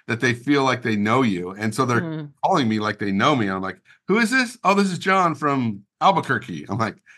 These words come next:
Speaker 1: "Uh, okay." You know what I mean? So
Speaker 2: Yeah.
Speaker 1: being top of mind is, uh, and, and you can increase your audience. Like, it's, you know, with LinkedIn, put the app on your phone, and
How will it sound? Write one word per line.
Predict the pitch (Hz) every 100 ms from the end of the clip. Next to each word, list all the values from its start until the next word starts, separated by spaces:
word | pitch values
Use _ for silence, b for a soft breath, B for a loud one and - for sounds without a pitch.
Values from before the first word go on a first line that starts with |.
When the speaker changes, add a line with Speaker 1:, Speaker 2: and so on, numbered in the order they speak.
| b _ _ _
Speaker 1:
"Uh, | 110 117 123 123 127
okay." | 120 151 196 196
You | 143
know | 160
what | 156
I |
mean? | 151
So | 151 135 - _ _ _ _ _ _ _ _
Speaker 2:
Yeah. | 160 139 - 123
Speaker 1:
being | 175 185 170
top | 165 156
of | 143
mind | 139 139 139 143 139 _ b b b b -
is, | 120 117 110 101 - - _
uh, | 110
and, | 107 113 110 113 117 113 - - 214 214
and | 202 208
you | 214
can | 214
increase | 190 - 240 202
your | - 143
audience. | 196 220 117 85 -
Like, | 131 135
it's, | 147 139 120
you | - 156
know, | 151 139 143
with | 131
LinkedIn, | 151 185 170 180 147 139 143 B B B _
put | 190
the | 170
app | 160 170
on | 165
your | 143
phone, | 120 151 180 165
and | 135 113